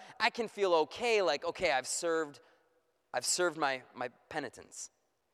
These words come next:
But here's what's happening. We start to then use our own condemnation of ourselves as our saving grace,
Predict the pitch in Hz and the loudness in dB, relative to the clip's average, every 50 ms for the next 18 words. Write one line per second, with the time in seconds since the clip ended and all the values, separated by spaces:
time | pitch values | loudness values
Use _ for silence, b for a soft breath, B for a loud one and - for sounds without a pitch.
0 | _ _ _ _ _ _ _ _ _ _ _ _ _ _ _ _ _ _ _ _ | _ _ _ _ _ _ _ _ _ _ _ _ _ _ _ _ _ _ _ _
1 | _ _ _ _ _ _ _ - 175 160 190 247 262 220 226 180 - 196 269 302 | _ _ _ _ _ _ _ -2 -2 0 0 0 0 0 0 -2 0 0 -2 -2
2 | 247 170 113 85 80 - b b b b 170 226 277 262 - - 254 220 208 - | -2 -6 -12 -14 -16 -20 b b b b -2 0 0 0 2 6 8 8 8 6
3 | - 214 190 196 185 190 190 202 214 196 165 185 165 156 160 175 220 226 - - | 0 0 0 0 0 0 -2 -2 -2 2 6 6 6 8 6 4 2 0 -2 0
4 | 240 233 220 202 202 220 214 - - 202 185 170 160 147 - - 240 233 180 131 | 0 0 2 0 0 -2 -4 -4 -4 -4 2 2 2 2 2 2 2 4 2 2
5 | - - - 170 165 165 165 - - - 156 147 151 147 - - 139 123 120 117 | 0 -8 -6 -2 0 0 0 -2 -2 -2 0 0 0 -2 -4 -4 -4 -6 -6 -8
6 | 123 123 117 123 147 143 117 92 - - - - | -10 -10 -6 -4 -2 -2 -2 -4 -8 -10 -10 -10